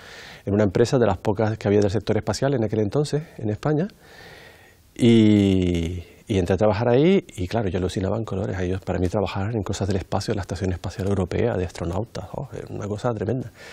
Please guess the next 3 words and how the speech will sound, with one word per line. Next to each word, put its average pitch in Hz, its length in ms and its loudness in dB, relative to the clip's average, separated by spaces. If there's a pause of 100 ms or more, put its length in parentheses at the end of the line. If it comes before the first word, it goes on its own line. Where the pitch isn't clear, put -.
(520)
Y 104 240 4
ya, 113 400 4 (520)
eh, 95 680 -2